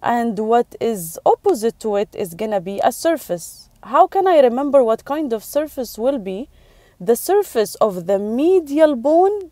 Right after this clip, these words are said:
is medial surface, and the surface for the lateral bone is lateral surface. Now, what about the interosseous border? It's very easy.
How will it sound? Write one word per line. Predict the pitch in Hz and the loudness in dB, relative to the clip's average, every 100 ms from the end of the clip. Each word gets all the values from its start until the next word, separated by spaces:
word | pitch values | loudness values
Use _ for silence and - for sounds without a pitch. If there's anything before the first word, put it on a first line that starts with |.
| _ | _
is | - 240 180 226 | -2 -2 -4 -10
medial | 220 247 294 302 202 185 165 | -6 -4 -2 -2 0 -2 -2
surface, | 165 160 - - - _ _ _ _ | -8 -8 -12 -16 -20 _ _ _ _
and | - 214 | -6 -2
the | 196 | -4
surface | 208 277 302 - 190 - | -4 -2 -4 -4 -8 -6
for | 190 185 | -2 0
the | 180 | 2
lateral | 185 196 262 294 277 233 | 2 2 2 2 2 2
bone | 247 302 359 381 - | 2 2 0 -2 -4
is | 214 175 - - | -4 -6 -12 -12
lateral | 196 220 220 - 165 | 2 4 4 0 -8
surface. | - 165 - - - _ _ _ _ | -8 -10 -10 -16 -18 _ _ _ _
Now, | 240 285 | 2 4
what | 359 466 | 4 2
about | 403 311 330 220 | 4 6 6 4
the | 240 - | -4 -4
interosseous | 247 226 233 214 226 294 359 - 233 180 | -8 -8 -6 -2 0 0 -2 -4 -6 -6
border? | 165 190 175 175 185 170 _ _ _ _ _ - | -6 -6 -2 -2 -4 -6 _ _ _ _ _ -14
It's | 175 - | -14 -6
very | 165 202 | -2 -2
easy. | - 302 196 202 | -2 -4 -4 -8